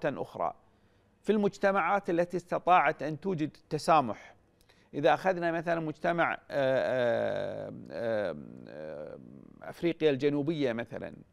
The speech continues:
ورأينا كيف استطاع هذا المجتمع أنه يعمل، إن صح التعبير، نظام عفو متبادل بين قطاعات المجتمع وتسامح اجتماعي كامل لبداية صفحة جديدة.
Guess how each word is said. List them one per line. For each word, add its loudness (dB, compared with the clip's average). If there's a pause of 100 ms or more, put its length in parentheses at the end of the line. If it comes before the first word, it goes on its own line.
(560)
ورأينا 4
كيف -4
استطاع 2
هذا 2
المجتمع -2 (400)
أنه 0
يعمل، 2
إن -6
صح -2
التعبير، 2
نظام 2
عفو 2
متبادل 2
بين -4
قطاعات 2
المجتمع -2 (600)
وتسامح 6
اجتماعي 0
كامل 2
لبداية 0
صفحة -2
جديدة. -2